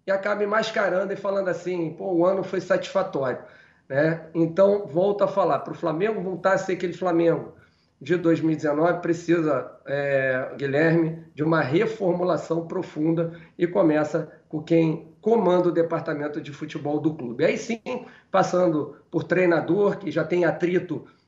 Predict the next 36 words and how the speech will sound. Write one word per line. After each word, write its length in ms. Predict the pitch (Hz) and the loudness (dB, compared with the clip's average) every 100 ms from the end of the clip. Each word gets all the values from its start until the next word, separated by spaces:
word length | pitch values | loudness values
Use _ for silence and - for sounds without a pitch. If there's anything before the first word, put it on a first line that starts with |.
| _ | _
com, 480 | 165 160 156 151 147 | -4 -2 0 -2 -4
com 160 | 156 156 | -2 0
os 80 | |
jogadores, 720 | 147 165 147 139 185 208 180 151 | 2 2 2 2 2 2 0 0
né? 180 | 170 | 2
Jogador 600 | 165 196 208 185 208 143 - - | 2 2 2 4 2 0 -6 -16
que 80 | - | -8
também 600 | - 202 185 196 175 175 - | -2 0 2 0 0 -4 -2
não 160 | 202 | -2
tá 220 | 208 214 | 0 2
respeitando 720 | 202 196 - 196 180 190 190 175 | 2 2 -2 -6 -6 -4 -2 0
a 20 | |
instituição 560 | 165 165 165 160 170 | -2 -4 -2 0 0
Flamengo, 540 | 160 160 143 165 180 180 - _ _ | 0 -2 0 0 0 -2 -16 _ _
tem 200 | 208 214 | 2 2
que 80 | 214 | 2
respeitar 420 | 185 175 170 165 | 0 0 -4 0
a 40 | 175 | -2
instituição 500 | - 151 160 165 156 | -2 -6 -4 -4 -4
Flamengo, 360 | 147 147 165 | -4 -2 -4
tem 180 | - 202 | 0 -2
que 120 | 202 | 0
respeitar 460 | 180 180 175 165 185 | 0 0 -2 0 0
o 80 | 180 | 0
torcedor 400 | 165 - 165 165 | -6 -6 -4 -4
do 60 | |
Flamengo, 520 | - 147 143 165 165 - _ _ _ _ | -2 -2 0 0 -2 -10 _ _ _ _
que 100 | 165 | -2
a 40 | |
gente 240 | 151 175 180 | 2 2 2
não 160 | 190 | 2
vem 180 | 185 190 | 2 2
vendo. 440 | 143 170 190 156 - - _ _ | 4 4 2 0 -6 -20 _ _
Pô, 260 | - 226 160 | -4 2 2
quantos 500 | 147 226 269 254 - | 2 0 0 -2 -8
torcedores 920 | - - 240 247 208 156 220 180 - | -10 -2 0 0 -4 -2 -2 -4 -8